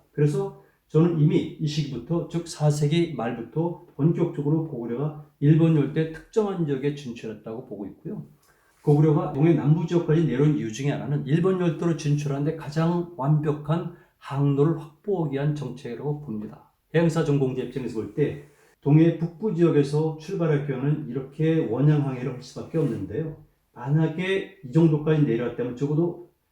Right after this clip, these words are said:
삼척, 동해시 남쪽까지 내려왔다면은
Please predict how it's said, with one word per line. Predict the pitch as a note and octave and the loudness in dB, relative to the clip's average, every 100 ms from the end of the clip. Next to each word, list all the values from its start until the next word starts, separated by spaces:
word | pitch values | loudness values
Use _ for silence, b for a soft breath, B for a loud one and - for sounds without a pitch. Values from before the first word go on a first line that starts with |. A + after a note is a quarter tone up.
| _ | _
삼척, | - - G3 E3 - G3 F#3+ - | -18 -10 -8 -8 -4 -4 -4 -2
동해시 | C#3 D3+ D3+ E3+ E3+ | 2 4 4 4 2
남쪽까지 | - D3+ D3 D3 E3+ D#3 D3 D3 D#3 E3 | 0 0 0 -2 -4 -2 -4 -4 0 2
내려왔다면은 | C#3 B2 A2+ C3 A2+ D3 G#3+ | 2 -2 -4 -4 0 0 -2